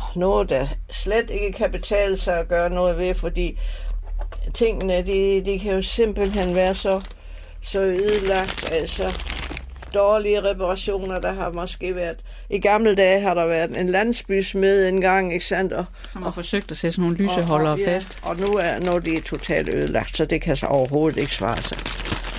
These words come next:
Speaker 1: Så det må man jo så forklare kunden, og så viser vi det, og, og så gør vi det. Ja.
Speaker 2: Men du har jo simpelthen, de, man kan, der er ikke mange ledige pladser på dit arbejdsbord her.
Speaker 1: Nej, men altså,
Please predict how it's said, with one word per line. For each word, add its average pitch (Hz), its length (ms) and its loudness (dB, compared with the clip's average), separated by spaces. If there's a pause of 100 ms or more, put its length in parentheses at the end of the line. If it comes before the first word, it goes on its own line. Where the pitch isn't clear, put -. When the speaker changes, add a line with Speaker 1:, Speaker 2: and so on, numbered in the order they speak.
(200)
Speaker 1:
Så - 260 -2
det 170 180 0
må 180 120 4
man 156 180 0
jo 156 80 4
så 165 180 0
forklare 156 440 0
kunden, 175 420 -2
og 143 180 -2
så 147 160 -4
viser 180 300 0
vi 165 120 0
det, 156 260 2
og, 139 140 0 (480)
og 139 180 0
så 156 100 -4
gør 143 200 -6
vi 139 120 -6
det. - 180 -8 (440)
Ja. 139 100 -4 (360)
Speaker 2:
Men 190 80 -10
du 190 120 0
har 190 160 0
jo 165 80 2
simpelthen, 185 460 0
de, - 80 -8
man 156 180 0
kan, 175 140 -10
der 160 60 2
er 165 40 4
ikke 208 120 2
mange 226 240 4
ledige 233 300 4
pladser 202 360 0
på 165 140 -6
dit 156 400 -10
arbejdsbord 165 580 -2
her. 160 180 -6 (1200)
Speaker 1:
Nej, 208 440 6
men 202 140 4
altså, 196 240 2